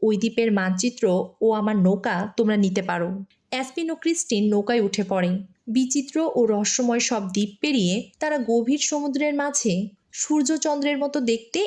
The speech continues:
এক অদ্ভুত জায়গায় চলে আসে। পুরো জায়গাটা ঘন কুয়াশায় ঢাকা। "এটা কোন জায়গা?" অ্যাসপিন ও ক্রিস্টিন নৌকা থেকে দেখতে থাকে। পানির উপর অসংখ্য মৃতদেহ ভাসছে। এসব দেখে তারা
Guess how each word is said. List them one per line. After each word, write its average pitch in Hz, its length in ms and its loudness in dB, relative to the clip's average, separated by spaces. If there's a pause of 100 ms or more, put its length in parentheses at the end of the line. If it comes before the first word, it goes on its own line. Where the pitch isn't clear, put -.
(140)
এক 202 260 -6
অদ্ভুত 208 420 -2
জায়গায় 190 440 -2
চলে 185 260 0
আসে। 180 340 2 (380)
পুরো 330 200 0
জায়গাটা 311 640 -2
ঘন 208 300 0
কুয়াশায় 196 500 -2
ঢাকা। 185 500 -2 (200)
"এটা 311 180 -2
কোন 349 340 -4
জায়গা?" 185 540 0 (220)
অ্যাসপিন 285 460 -4 (100)
ও 226 80 2
ক্রিস্টিন 226 640 0
নৌকা 202 300 0
থেকে 240 340 -4
দেখতে 185 340 -2
থাকে। 185 400 -2 (320)
পানির 269 340 0
উপর 220 380 0
অসংখ্য 277 480 -2
মৃতদেহ 233 600 2
ভাসছে। 180 600 0 (380)
এসব 294 300 -2
দেখে 302 400 0
তারা 247 160 -2